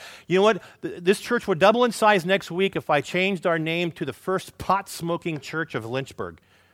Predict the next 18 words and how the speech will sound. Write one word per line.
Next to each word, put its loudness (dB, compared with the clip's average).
Just, 2
just, 0
eh, 0
eh, 0
whatever 6
they 8
want. 4
"Oh, -4
dude, -2
you -8
can -8
go 2
there 2
and 0
smoke -4
pot?" -2
I'm -10
there. -8